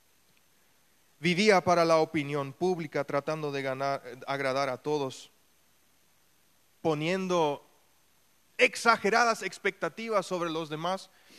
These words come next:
y sobre mí mismo. Y luego, cuando las cosas andaban mal, todos los demás realmente eran los culpables, ¿sí? No yo. Los demás eran los culpables, porque nadie trabaja como yo,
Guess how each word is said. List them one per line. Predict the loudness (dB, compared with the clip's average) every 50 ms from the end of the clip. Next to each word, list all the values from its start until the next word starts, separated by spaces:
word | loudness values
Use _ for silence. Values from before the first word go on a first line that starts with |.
| -20 _ _
y | -14 -12
sobre | -4 -2 0 0 0 -2
mí | -2 -4 -4
mismo. | -4 -4 -4 -4 -6 -6 -8 -8 -8 -12 _ _ _ _ _ _ _ _ _ _ _ _ _ _ _ _ _ _ _ _ _ _ _ -6
Y | -4 -2
luego, | 2 4 4 4 2 0
cuando | -2 -6 -6 -6 -6
las | -6 -8 -6
cosas | -6 -6 -6 -6 -8 -8
andaban | -8 -4 -4 -2 -2 -2 -4
mal, | -4 -4 -4 -4 -4 -8 -14 _ _ _ _ _ _ _ _ _ _ _ _ _ _ _ _ _ _ _ _ _ _ _ _ _ _ _ _ _ _ _ _
todos | 0 2 2 2
los | 0 -4 -4
demás | -4 -4 -2 -2 -4 -4 -6
realmente | -6 -4 -2 -2 -2 -4 -6 -8 -8 -8 -10
eran | -10 -10 -10
los | -12 -12 -14 -14
culpables, | _ -16 -14 -10 -8 -8 -8 -8 -12 -14 -10
¿sí? | -10 -10 -6
No | -4 -4 -2
yo. | 0 -2 -2 -2 -6 -12 _ _ _ _ _ _ _ _ _ _ _ _ _ _ _ _ _ _ _
Los | -10 -8 -6 -6
demás | -6 -4 -2 -4 -4 -4 -6
eran | -8 -8 -8 -8
los | -8 -10 -10
culpables, | -16 -14 -8 -6 -6 -6 -6 -10 -16 _
porque | -12 -10 -6 -6
nadie | -2 2 2 4 4 2 2
trabaja | 2 4 4 6 6 4 4 0 -4
como | -4 -4 -6 -6 -6 -6
yo, | -4 -4 -4 -4 -6